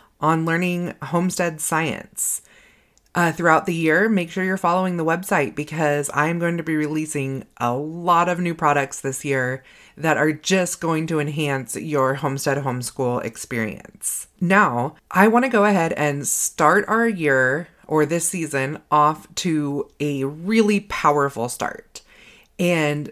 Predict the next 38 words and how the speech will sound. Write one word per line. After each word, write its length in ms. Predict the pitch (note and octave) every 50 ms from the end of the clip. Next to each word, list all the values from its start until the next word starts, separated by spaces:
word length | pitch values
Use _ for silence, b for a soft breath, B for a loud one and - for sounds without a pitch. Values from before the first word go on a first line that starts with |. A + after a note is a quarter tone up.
| _ -
with 360 | D#3 E3 F#3 G3+ B3 A#3 -
that, 320 | - D#3+ C#3 C#3+ E3+ F3+ -
I 140 | C3+ C#3+ D3
have 480 | D3 D3 D3 D3 D3 C#3+ C#3 C#3+ - _ _ _ -
a 100 | D#3 D#3
guest, 560 | D3 - C#3+ C3+ D3+ F3 - - - - - - -
Emily 340 | D#3 D#3 E3+ F#3 A3 A#3+
Ruschel, 500 | A3+ G3 D3+ D3 D3 - D#3+ D3+ F3 G3+
which 180 | F#3+ D#3+ D3+ D#3
I'll 220 | F#2+ C3+ C3+ C#3
be 100 | C#3 C#3
introducing 440 | C#3 C#3 C#3+ C#3 C#3+ C#3 - E3 E3+
here 160 | D3+ D#3+ D3+
in 80 | D#3 F#3
a 40 | G3+
moment. 800 | G#3 G3+ F#3+ D3 B2 A#2+ A#2 A#2 D3+ G3 G3 - - - - _ _ _ _ _ _ b b b b b b b b b b b b b b b
And 220 | F3 F3 E3+ E3+
the 60 | E3+
reason 480 | D#3+ F3 F3+ G3 G#3+ G#3 A#3+ B3+ B3 A#3+ - -
I 180 | F3 F3+ F3+
am 160 | F3+ F3+ F3+
having 300 | E3 D3+ F3 E3 F3 E3+
her 260 | D#3+ D3 D#3+ D#3 D3 -
on 320 | C3 B2 A#2 A2+ A#2 B2
is 260 | - C3+ C#3+ C#3 -
because 440 | - - A#2 - - D#3 C#3 C3+ B2+
she 280 | - - - F#3 G3 G3+
just 260 | G3+ G3+ F#3 - -
has 380 | - - E3+ D#3+ D3+ D3 C#3
such 460 | - - - F3+ F3+ G3 - - - - -
an 80 | D#3+ C#3+
amazing 540 | C#3+ C#3+ D3 D3+ D3 D#3 D3+ D#3 D3+ D3 C#3+
mindset 880 | C#3+ C3+ B2+ C3 C3 C3+ C#3 - - B2+ A#2+ A#2 A2+ A2+ - - - b b b b b b b b b b b _ -
on 480 | D#3+ D#3 D3+ D3 C#3+ C#3+ C#3+ C#3 A2 - _ _ _ _ _ _
how 260 | - - F#3 F3+ F3+
to 140 | F3+ - F#3+
really 260 | E3+ E3 E3 D#3 D3
embrace 1000 | C#3+ C#3 C3 - - - C3+ C3 C#3+ C#3+ C#3+ D3 C#3+ - - - - - -